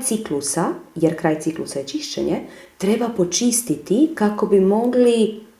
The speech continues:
mogli ući u novo. Međutim, današnje društvo ne poštuje povlačenje prema unutra, kao što je Sanja rekla. Današnje društvo smatra neprihvatljivim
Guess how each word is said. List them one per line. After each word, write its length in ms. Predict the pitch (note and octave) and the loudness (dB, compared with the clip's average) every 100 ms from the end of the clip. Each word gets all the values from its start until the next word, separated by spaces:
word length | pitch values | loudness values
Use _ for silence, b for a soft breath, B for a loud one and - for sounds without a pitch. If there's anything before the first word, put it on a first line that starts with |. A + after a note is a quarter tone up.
| - | -8
mogli 380 | F#3 G3+ G#3+ G#3 | -2 2 4 6
ući 260 | F#3+ F#3+ F#3 | 6 4 2
u 60 | |
novo. 380 | E3+ D3+ - - - _ - B B B | 2 0 -4 -14 -20 _ -20 B B B
Međutim, 400 | G#3 G#3 D#4 F#4 | 2 4 8 8
današnje 460 | B3+ B3 D#4 - F#3 | 8 6 4 4 4
društvo 720 | G3+ A3 - - E3+ G#3 - - | 4 2 0 0 2 2 0 2
ne 340 | F3+ G3 G3 | 4 6 2
poštuje 560 | - G#3 G#3 - E3+ E3 | 4 4 4 0 0 0
povlačenje 540 | E3 D#3+ D#3+ - E3 | -2 0 -2 -2 -4
prema 240 | E3 E3 D#3+ | -2 0 2
unutra, 400 | D#3 D#3+ D#3 - | 4 2 0 -8
kao 200 | - - | -8 -8
što 140 | - | -6
je 60 | E3 | -4
Sanja 260 | D#3 E3 | -2 0
rekla. 320 | D#3+ D3+ - - _ - B B B B | 0 -2 -8 -18 _ -20 B B B B
Današnje 560 | - F#3+ A#3+ C#4+ - G#3 | 0 2 2 2 2 0
društvo 560 | F3+ A3+ A3+ - E3+ E3+ | 2 0 0 -2 0 0
smatra 500 | - G3 G#3+ G#3+ F#3+ | 0 0 0 0 2
neprihvatljivim 1400 | F#3 G#3+ G#3+ F#3+ E3+ F#3 G3 G3 E3 D#3 D3+ C#3+ C#3 | 4 2 2 0 2 0 0 -2 0 0 0 -2 -6